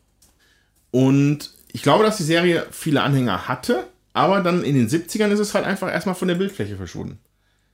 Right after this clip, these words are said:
Ähm, die Filme haben's dann ein bisschen am Leben gehalten.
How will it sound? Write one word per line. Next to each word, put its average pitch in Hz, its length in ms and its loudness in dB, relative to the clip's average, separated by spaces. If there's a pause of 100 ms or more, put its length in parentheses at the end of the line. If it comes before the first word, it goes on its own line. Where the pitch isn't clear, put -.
(180)
Ähm, 101 440 0 (160)
die 110 180 -6
Filme 220 420 4
haben's 208 200 0
dann 175 120 -2
ein 127 200 0
bisschen 160 220 -4
am 117 100 2
Leben 135 320 2
gehalten. 208 480 -4